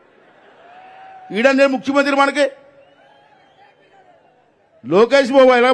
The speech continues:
మాట్లాడతాడు? దమ్ముంటే రా,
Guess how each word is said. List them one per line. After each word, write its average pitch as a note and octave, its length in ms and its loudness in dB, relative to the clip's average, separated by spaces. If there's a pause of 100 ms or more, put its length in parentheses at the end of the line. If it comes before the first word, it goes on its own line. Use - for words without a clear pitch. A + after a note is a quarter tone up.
మాట్లాడతాడు? C4 500 -2 (2250)
దమ్ముంటే C4 400 0 (100)
రా, C4+ 100 2